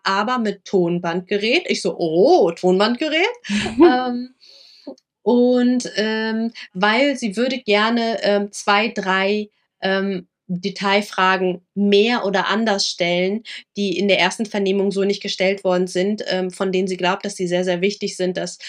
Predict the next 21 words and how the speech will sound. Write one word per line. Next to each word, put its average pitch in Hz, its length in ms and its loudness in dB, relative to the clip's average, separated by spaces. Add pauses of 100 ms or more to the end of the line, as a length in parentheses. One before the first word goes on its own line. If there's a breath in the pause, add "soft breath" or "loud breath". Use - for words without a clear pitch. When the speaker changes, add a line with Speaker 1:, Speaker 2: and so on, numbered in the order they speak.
(180 loud breath)
Speaker 1:
äh, 180 260 -4
dass 180 220 -8
dann, 180 300 0
äh, 180 240 -4
also 180 200 -2
für 185 140 -6
die 185 80 -2
Staatsanwaltschaft, 180 840 -4
dass 180 180 -8
dann 170 140 -4
Anklage 175 440 -2
erhoben 175 400 -4
wird, - 200 -8
Speaker 2:
Okay. 196 280 -2
Speaker 1:
ne? 185 160 2 (400 loud breath)
Und 185 320 -2 (180 loud breath)
das 202 220 -2
fand 208 260 4
ich, 196 100 -6
also 185 220 0
da 190 480 0